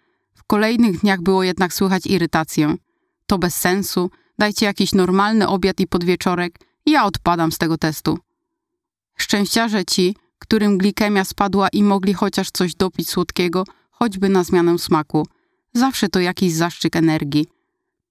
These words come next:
Także i ja znalazłam się w tym gronie, bo odnotowywałam spadki cukru.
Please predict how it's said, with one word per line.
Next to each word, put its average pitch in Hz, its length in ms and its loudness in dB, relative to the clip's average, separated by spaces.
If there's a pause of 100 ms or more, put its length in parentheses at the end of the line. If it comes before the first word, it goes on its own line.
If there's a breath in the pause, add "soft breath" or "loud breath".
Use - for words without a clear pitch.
(260)
Także 240 300 -2
i 240 120 -2
ja 277 160 2
znalazłam 180 540 0
się 180 200 0
w - 60 -14
tym 185 180 2
gronie, 180 380 2 (320 soft breath)
bo 202 140 0
odnotowywałam 196 920 0
spadki - 420 -4
cukru. 156 440 -2